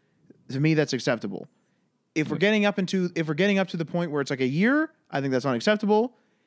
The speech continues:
Speaker 1: If we're getting to the point where, like, people are having to sleep in the office, I think that's unacceptable.
Speaker 2: So they have Rockstar International, which is in London, Rockstar Leeds in Leeds, England,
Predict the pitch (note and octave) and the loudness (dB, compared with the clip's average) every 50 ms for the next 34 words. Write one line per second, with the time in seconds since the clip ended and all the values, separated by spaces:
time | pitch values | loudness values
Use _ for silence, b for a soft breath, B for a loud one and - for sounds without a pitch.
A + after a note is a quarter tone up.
0 | _ - E3+ D#3 F3 F3 G3 G3 G3 F#3 F3+ F3 - F#3 F#3 F#3+ D3+ E3 E3+ E3 | _ -4 0 2 2 4 4 4 2 2 0 0 0 -2 -2 0 0 2 2 2
1 | D#3+ B2+ D3 C#3 - - F#3 - E3+ D#3+ D3 D#3+ D#3+ D#3 D#3 D3 C3+ - F#3 D#3+ | 2 2 0 0 0 -2 -2 0 0 2 2 2 2 0 0 -2 -2 -2 -2 -2
2 | D3+ C#3+ C#3 - - D#3 F#3 F#3 F3+ F#3 F3+ F3+ - - D#3 C#3+ C3+ B2+ A#2+ - | 0 0 -2 0 2 2 2 2 2 0 0 -2 -4 -6 -6 -4 -2 -2 -2 -2
3 | - C3+ C3+ A#2+ - C#3+ B2+ A2+ G#2 F#2+ - - - _ b b b b b b | -4 -4 -4 -2 -2 -2 -4 -4 -6 -10 -12 -12 -14 _ b b b b b b
4 | b b b - - B2 B2+ A#2+ B2 B2+ B2+ C3+ C#3+ D#3 E3 - - - D#3 D3+ | b b b -2 2 4 4 6 6 6 6 6 4 4 4 2 2 4 4 6
5 | D3+ D3 C#3+ C#3+ C#3+ C#3 C3 C3 - _ - C3 B2 B2 A#2 A2+ G#2+ A2+ - - | 6 4 4 2 2 0 0 -2 -4 _ -2 -2 0 2 2 2 2 0 0 0
6 | C3 C3+ C#3 A#2+ - - G#2+ F#2+ G2+ G#2 G2 G2 G2+ G#2 G#2+ A2+ C#3 D3 B2+ G#2+ | -2 0 0 0 0 0 0 0 0 2 2 2 2 2 2 0 0 -2 -2 0
7 | A#2 A2+ B2 - - - C3 A#2 G#2+ G#2+ A2 G#2+ A2+ B2+ C3 C3 - - F#2+ F#2+ | 0 0 0 2 2 2 4 4 4 4 4 4 2 2 0 -2 -4 -4 -2 0
8 | F#2 G2+ G#2+ G#2+ G#2 G#2 A2 A#2 B2 C3 C#3+ D3+ D3 | 0 2 0 2 2 0 0 2 0 0 0 -2 -2